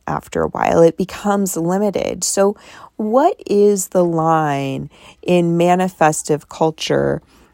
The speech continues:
that becomes limited? And why is the common narrative of manifestation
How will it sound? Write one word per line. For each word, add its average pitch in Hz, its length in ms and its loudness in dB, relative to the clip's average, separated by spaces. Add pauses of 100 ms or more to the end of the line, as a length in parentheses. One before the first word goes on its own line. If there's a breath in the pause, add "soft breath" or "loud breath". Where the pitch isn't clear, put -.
(120)
that 214 200 0
becomes 196 720 -4
limited? 214 800 -4 (140)
And 180 460 -2
why 233 760 0 (480 loud breath)
is 185 560 2
the 175 180 -2
common 175 1040 -2
narrative 147 880 -2
of 147 500 0
manifestation 151 1400 -2